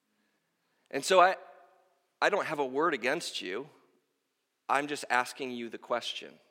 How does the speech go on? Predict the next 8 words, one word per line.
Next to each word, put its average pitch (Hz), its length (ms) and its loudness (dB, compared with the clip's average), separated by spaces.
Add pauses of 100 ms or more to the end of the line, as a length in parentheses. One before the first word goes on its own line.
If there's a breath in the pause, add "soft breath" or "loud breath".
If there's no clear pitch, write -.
(1160)
I'm 127 100 2
asking 135 360 0
myself 117 440 -2
that 104 180 -10
question. 90 520 -14 (1600)
Am 123 120 -2
I 156 80 4
prepared? - 720 -10